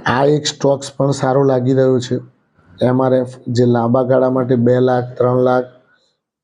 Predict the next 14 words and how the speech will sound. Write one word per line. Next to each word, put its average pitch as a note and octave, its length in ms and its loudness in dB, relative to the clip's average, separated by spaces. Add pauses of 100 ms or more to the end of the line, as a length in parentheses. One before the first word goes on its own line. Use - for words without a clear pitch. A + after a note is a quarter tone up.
(100)
આ B2+ 80 0
ભાવ B2 360 0
બતાવવાની B2 480 0
શક્યતાઓ B2 680 -2
વધારે A#2+ 400 0
છે. - 380 -6 (1700)
એટલે B2 240 0 (240)
આવા B2+ 280 0
એક C3+ 200 0
સ્ટોક્સની C3 520 -2
અંદર B2+ 300 0
પણ B2+ 140 -2
તમે B2+ 220 0
રોકાણ B2 420 0